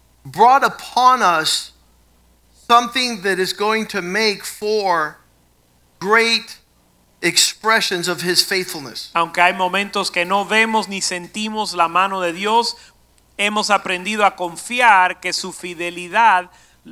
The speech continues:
Speaker 2: la vamos a ver.
Speaker 1: I, I'm not one of trying to place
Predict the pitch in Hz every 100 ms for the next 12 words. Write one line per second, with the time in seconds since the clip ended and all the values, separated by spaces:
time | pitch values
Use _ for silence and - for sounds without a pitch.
0 | - _ 175 170 180 185 175 175 175 139
1 | - _ - 214 214 220 254 247 233 196
2 | 196 226 226 233 226 214 208 196 170 -
3 | _ _ _ _ _ _ - 220 240 247
4 | - 233 202 - 214 214 226 226 - -